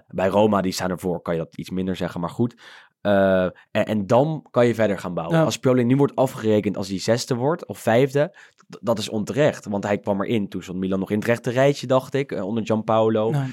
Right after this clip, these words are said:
Speaker 1: Heeft het nu aardig op de rit. Laat zijn s-, beste spelers renderen. Hè, met Rebic is dat zeker belangrijk. Die overigens nog steeds niet echt van Milan is. Hij is van Frankfurt.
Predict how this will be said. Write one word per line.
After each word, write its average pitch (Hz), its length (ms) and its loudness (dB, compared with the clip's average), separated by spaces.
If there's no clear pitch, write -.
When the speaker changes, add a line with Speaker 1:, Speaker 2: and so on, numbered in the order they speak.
Speaker 1:
Heeft - 180 -8
het - 80 -10
nu 101 100 0
aardig 120 320 2
op 107 100 -6
de 104 80 0
rit. - 460 -2
Laat 95 200 -2
zijn 98 120 -6
s-, - 140 -8
beste 113 360 -2
spelers 120 440 2
renderen. 113 540 2
Hè, 107 220 0
met 101 180 -2
Rebic 107 380 2
is - 100 -10
dat 92 120 -8
zeker 117 340 0
belangrijk. 110 800 -2
Die 90 140 -4
overigens 90 320 -4
nog 82 140 -12
steeds 95 340 -2
niet 92 180 -6
echt 95 180 -6
van 101 140 -4
Milan 90 280 -4
is. 80 160 -14
Hij 82 100 -12
is 82 80 -12
van - 140 -16
Frankfurt. 87 580 -10